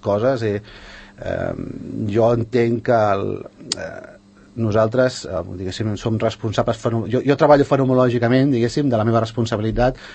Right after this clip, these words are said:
a nivell musical. Vull dir que, eh, la fenomenologia, que és la ciència del fenomen, en aquest cas musical i formatiu, eh, es, es treballa des de molts àmbits, des, eh,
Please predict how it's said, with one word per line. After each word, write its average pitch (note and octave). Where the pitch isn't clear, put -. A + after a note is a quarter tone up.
a -
nivell A2+
musical. A2+
Vull A2+
dir A#2+
que, A#2
eh, -
la G#2+
fenomenologia, A#2+
que A#2+
és A#2+
la A2+
ciència B2
del A2
fenomen, A#2
en G#2
aquest -
cas A2
musical A2+
i G#2+
formatiu, B2
eh, G2+
es, -
es -
treballa C3+
des B2
de A#2
molts C3+
àmbits, C#3+
des, B2
eh, A2+